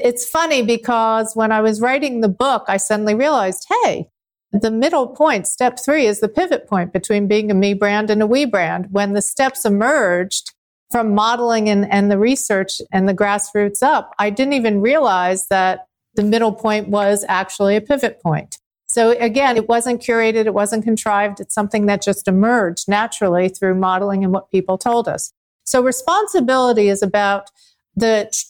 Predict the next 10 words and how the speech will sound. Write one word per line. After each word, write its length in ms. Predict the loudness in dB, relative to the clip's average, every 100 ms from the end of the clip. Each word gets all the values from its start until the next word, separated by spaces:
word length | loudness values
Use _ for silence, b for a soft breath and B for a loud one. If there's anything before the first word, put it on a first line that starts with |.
| -6
typical 880 | -4 -4 -2 0 2 2 0 -2 -8
common 420 | -4 -2 0 -2 0
things 300 | 0 0 0
people 420 | -2 0 0 -2
associate 640 | -2 0 0 0 0 0
with 200 | -2 -2
corporate 340 | -4 -4 -4 -2
social 300 | -2 -2 -2
responsibility. 960 | -2 -4 -6 -6 -4 -2 0 0 -2
But, 600 | -2 -4 -2 -4 -4 -16